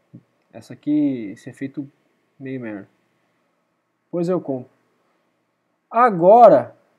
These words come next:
eu vou vir nesse cara aqui e vou comprar o Dogma. Que eu tinha separado pra comprar.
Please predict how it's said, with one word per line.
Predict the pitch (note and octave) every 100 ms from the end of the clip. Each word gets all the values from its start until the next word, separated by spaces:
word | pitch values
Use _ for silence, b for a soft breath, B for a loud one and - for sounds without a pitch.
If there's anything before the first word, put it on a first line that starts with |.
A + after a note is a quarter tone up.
| _
eu | F#3
vou | F#3 G3
vir | D#3+ F#3+
nesse | F#3+ F#3 -
cara | D#3+ C#3+
aqui | C3 E3+
e |
vou | D#3+ D#3+
comprar | D#3+ F3 C#3 D#3 F3 E3 -
o |
Dogma. | F#3 D3 E3 E3 C#3 G#2+ - _ _ _ _ _ _ _ _ _ _ _ _
Que |
eu | C3+
tinha | D3
separado | C#3 D#3 D3+ C#3 C#3
pra | C3+
comprar. | C#3 C#3 B2+ G#2+